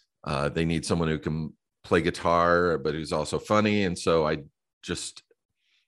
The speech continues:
'cause somebody dropped out of that play, and I had, like, three days to learn the music and all the lines, and I did it. And then, um,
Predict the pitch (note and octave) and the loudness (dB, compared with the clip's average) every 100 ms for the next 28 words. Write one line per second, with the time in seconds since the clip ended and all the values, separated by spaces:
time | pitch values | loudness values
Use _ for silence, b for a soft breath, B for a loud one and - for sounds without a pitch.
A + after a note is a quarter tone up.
0 | _ - G#2 C3 A2+ F2 D2 E2 - D2+ | _ -8 -2 0 0 -2 0 0 0 -2
1 | D2 C#2+ C2 - F#2+ D#2 C#2+ D2 D2+ E2 | -2 -4 -6 -4 0 0 0 -2 -2 -2
2 | D2 D2 - E2+ E2 D#2+ D#2 D2+ - D2+ | -4 -6 -8 -4 -2 0 -2 -2 -6 -6
3 | D#2 D2 C#2+ D2+ E2+ E2 E2 D#2 C#2+ C#2 | -4 -4 -4 -4 -4 -4 -6 -4 -4 -4
4 | C#2+ D#2 E2 D#2+ D#2+ D#2 C#2 C#2+ B B | -4 -2 -2 -2 -4 -8 -8 -10 B B
5 | B B - F2 C#2+ D#2+ F2+ F#2 F2 E2+ | B B -4 -4 0 2 4 2 0 -2
6 | D#2+ D#2+ D#2+ D#2 D#2 D#2 D#2+ | 0 0 0 0 0 -4 -8